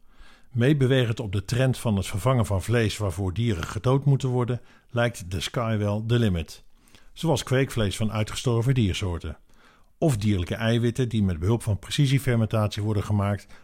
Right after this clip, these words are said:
om de smaak van echt vlees na te bootsen. Dankzij de innovatiekracht en snelle technologische ontwikkelingen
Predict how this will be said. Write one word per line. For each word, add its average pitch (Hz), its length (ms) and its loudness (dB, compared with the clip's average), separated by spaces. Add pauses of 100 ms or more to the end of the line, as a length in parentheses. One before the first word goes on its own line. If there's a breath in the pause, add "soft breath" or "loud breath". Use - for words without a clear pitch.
om 156 180 2
de 117 80 2
smaak 98 300 -2
van 110 140 -4
echt - 180 -4
vlees 95 320 0
na 82 180 -4
te - 100 -12
bootsen. 78 460 -10 (1500)
Dankzij 160 360 4
de 107 100 -2
innovatiekracht 117 800 0
en - 160 -4
snelle 139 300 2
technologische 101 600 0
ontwikkelingen 110 720 0